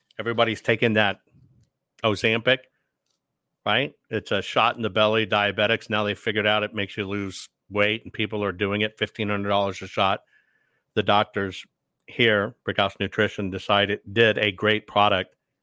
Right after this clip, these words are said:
right? Why would you take those injections? But the reason they work is they lower glucose, reduce fat, they curb your appetite. And I can tell you, it's done an amazing thing to curb my appetite, but it's done amazing stuff to my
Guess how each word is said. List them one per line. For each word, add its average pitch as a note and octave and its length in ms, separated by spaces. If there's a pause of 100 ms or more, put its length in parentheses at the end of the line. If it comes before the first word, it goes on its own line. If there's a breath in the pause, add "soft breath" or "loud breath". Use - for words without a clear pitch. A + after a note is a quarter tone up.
(720)
right? G#2 300
Why A2+ 160
would G#2 180
you G2+ 80
take G#2 280
those G#2 440 (640)
injections? G#2+ 540
But A2 160
the G#2+ 80
reason B2+ 260
they G#2+ 60
work B2 280
is G2 120
they G#2 120
lower A2 320
glucose, F#2+ 720
reduce G#2 320
fat, G2+ 300 (460)
they G2 80
curb A2 320
your G#2 120
appetite. G2 580 (720)
And B2 140
I B2 80
can C3 160
tell E3+ 200
you, E2+ 260 (280)
it's A#2 200
done B2 200
an A2+ 120
amazing B2+ 460
thing B2+ 220
to A2+ 60
curb A#2+ 300
my B2 180
appetite, G2 580 (1500)
but G#2 100
it's - 200
done B2 120
amazing A2 640
stuff - 320
to G2+ 120
my F2 280